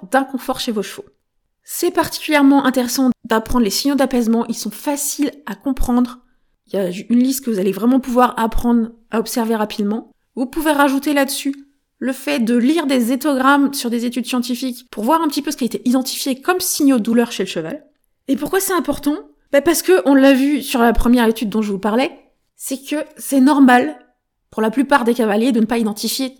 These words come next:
tous les signaux d'état émotionnel négatif de son cheval. On n'est pas parfait, bah des fois on loupe des choses.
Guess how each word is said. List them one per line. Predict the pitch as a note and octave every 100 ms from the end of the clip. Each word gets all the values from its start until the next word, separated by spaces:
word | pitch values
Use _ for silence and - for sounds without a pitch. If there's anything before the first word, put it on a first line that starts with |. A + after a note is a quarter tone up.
| _
tous | F#4 F4+
les | C4 B3+
signaux | A#3+ B3 A#3+ B3
d'état | G3 A3 A#3
émotionnel | A3 A3 - G#3+
négatif | G#3 G3 F#3+ A3+
de | G3+
son | - G3
cheval. | - - _ _ _ _
On | - D#4
n'est | E4+
pas | C4+
parfait, | C4 A3+ - G3+ A#3 - _ _ _ _
bah | G#3+
des | A#3
fois | A#3+ C#4
on |
loupe | B3
des | G#3
choses. | A3+ G#3 - -